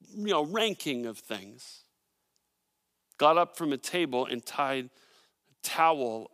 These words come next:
around his torso like a servant would. And he went one by one around the table and washed his disciples' feet. And then it says in verse twelve, after he washed his disciples' feet, he put on his robes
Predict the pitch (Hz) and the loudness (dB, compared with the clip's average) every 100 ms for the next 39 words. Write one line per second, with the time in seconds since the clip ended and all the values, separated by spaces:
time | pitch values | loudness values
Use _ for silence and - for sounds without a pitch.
0 | 131 120 135 135 139 120 - - _ _ | -8 -2 0 0 -2 -8 -16 -20 _ _
1 | _ _ 120 107 - - - 180 185 - | _ _ -6 -2 -4 -4 -4 0 0 0
2 | - 117 117 117 117 - 117 - - 165 | 0 0 0 -2 -2 -4 -4 -4 -2 -4
3 | 127 107 - _ 104 95 98 - _ _ | -6 -12 -14 _ -14 -14 -14 -20 _ _
4 | _ _ _ _ _ _ _ 127 127 120 | _ _ _ _ _ _ _ -2 0 0
5 | 135 147 143 120 139 170 175 156 143 147 | 2 2 0 0 4 4 4 0 0 0
6 | 135 131 123 117 - 113 131 139 135 123 | -2 -2 -4 -6 -8 -4 -2 -2 -2 -8
7 | - 127 120 107 95 95 _ _ _ _ | -10 -10 -10 -10 -16 -20 _ _ _ _
8 | _ _ _ _ - 107 120 135 131 - | _ _ _ _ -20 -4 4 6 4 -4
9 | 127 113 - 107 - 139 139 - 104 - | -6 -8 -6 -2 -2 -2 -4 -8 -10 -10
10 | - - 151 120 117 127 135 127 - 139 | -10 -2 -2 0 0 0 0 -2 -2 -2
11 | 120 123 113 131 120 - 156 147 127 131 | -2 -6 -6 -6 -6 -6 2 4 4 2
12 | 131 - 127 117 147 156 - 139 117 127 | -2 -2 -6 0 2 2 0 -8 -8 -8
13 | - 139 131 113 104 - 156 120 - 151 | -4 -4 -4 -10 -12 -4 -4 -4 -6 -4
14 | 139 123 110 151 147 117 113 | -2 -4 -6 0 0 0 -8